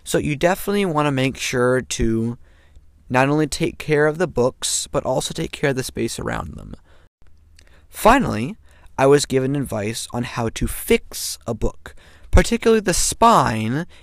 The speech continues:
if it is broken. It might surprise some of you, but actually,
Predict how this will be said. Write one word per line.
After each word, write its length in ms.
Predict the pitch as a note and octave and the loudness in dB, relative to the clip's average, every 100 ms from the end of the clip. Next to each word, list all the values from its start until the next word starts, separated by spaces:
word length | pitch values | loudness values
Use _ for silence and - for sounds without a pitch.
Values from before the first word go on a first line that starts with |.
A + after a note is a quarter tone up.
| - | -4
if 140 | B2+ A#2+ | -2 0
it 120 | A2+ | 0
is 100 | A2 | 0
broken. 560 | - A#2 A#2 D2+ D2+ - - - _ _ _ - - - - - - | 2 2 2 -6 -10 -14 -20 -20 _ _ _ -20 -20 -20 -20 -16 -2
It 120 | B2+ | 0
might 260 | C3+ A#3+ - | 2 0 0
surprise 480 | - - D3+ C#3+ | 6 6 6 2
some 180 | - D#3+ | -2 -4
of 140 | A#2 - | -6 -8
you, 260 | - - - - - | -12 -12 -14 -20 2
but 120 | - - | 2 4
actually, 640 | - - - A2 A2+ D3 | -2 -2 -2 -2 -2 -8